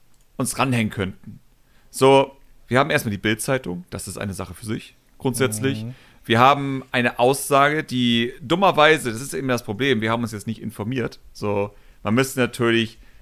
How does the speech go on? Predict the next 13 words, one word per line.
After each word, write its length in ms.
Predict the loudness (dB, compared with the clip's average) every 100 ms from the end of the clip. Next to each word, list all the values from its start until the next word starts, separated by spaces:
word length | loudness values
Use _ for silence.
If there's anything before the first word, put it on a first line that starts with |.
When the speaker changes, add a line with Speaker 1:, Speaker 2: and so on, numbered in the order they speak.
| 0
Speaker 1:
weil's 220 | 4 4
halt 220 | 4 2 2
Bild 220 | 2 2
ist, 500 | 2 2 2 -4 -10 -6
den 140 | -6
Kontext 720 | 0 0 2 2 0 -2 -16 -6
von 140 | -4
dieser 140 | -4
ganzen 260 | -6 -6 -2
Sache 240 | 0 0 0
erst 380 | 2 2 0
nochmal 280 | -4 -2 -2
wissen. 340 | -4 -4 -4